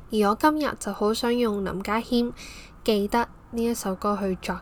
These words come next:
結。我想讀以下嘅歌詞，因為我覺得呢，以下嘅歌詞真係 conclude 咗我美好，即係呢個二二年嘅盛夏。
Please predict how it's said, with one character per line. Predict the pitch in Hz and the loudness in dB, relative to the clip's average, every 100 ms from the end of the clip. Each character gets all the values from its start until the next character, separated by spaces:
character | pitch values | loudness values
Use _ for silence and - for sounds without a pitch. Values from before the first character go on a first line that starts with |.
| - | -8
結。 | 180 - - - - - - - - - | -8 -8 -12 -20 -20 -18 -18 -18 -20 -2
我 | 240 | 0
想 | 240 339 | 4 4
讀 | 392 269 - | 6 4 4
以 | 220 | 0
下 | 220 208 | 2 2
嘅 | 208 214 | 0 -2
歌 | - 247 254 | 0 2 2
詞， | 247 - 214 220 - - - - | -2 -6 -8 -8 -16 -18 -12 -2
因 | 285 | 2
為 | 269 | 4
我 | 226 208 | 4 0
覺 | 214 | -2
得 | 240 240 | 0 2
呢， | 240 - | 0 -4
以 | 220 | -8
下 | 202 | -6
嘅 | 208 202 | -4 -4
歌 | - 220 | -2 -2
詞 | 226 214 | -2 -6
真 | 220 220 | -6 -4
係 | 208 185 - - | -4 -6 -8 -10
conclude | - 196 190 220 220 | -8 -6 -2 0 0
咗 | - 185 - | -2 -8 -6
我 | 180 | -6
美 | 180 185 151 175 | -6 -8 -6 -8
好， | 170 - 180 - - - - - | -8 -8 -6 -6 -10 -16 -18 -8
即 | - | -4
係 | 220 | -2
呢 | 220 | 0
個 | 208 | -2
二 | |
二 | 190 196 202 185 190 180 180 | -2 0 0 0 -2 -2 -2
年 | 175 - | -4 -6
嘅 | 180 147 - - | -6 -6 -8 -12
盛 | - 185 165 | -6 -6 -4
夏。 | - - | -8 -10